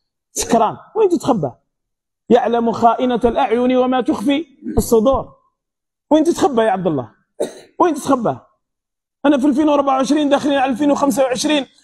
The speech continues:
العالم كل قايم وأنت ما زلت مخبي من رب العالمين، تظن نفسك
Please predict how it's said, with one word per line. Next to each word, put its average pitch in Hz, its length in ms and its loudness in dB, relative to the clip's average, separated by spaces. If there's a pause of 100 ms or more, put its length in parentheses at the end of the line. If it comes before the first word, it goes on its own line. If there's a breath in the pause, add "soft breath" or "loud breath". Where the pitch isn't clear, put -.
العالم 294 380 2
كل 311 240 -2
قايم 320 340 2
وأنت 302 160 0
ما 311 100 4
زلت 294 220 0
مخبي 294 340 2
من 294 100 4
رب 285 240 0
العالمين، 302 480 0
تظن 349 420 0
نفسك 330 360 0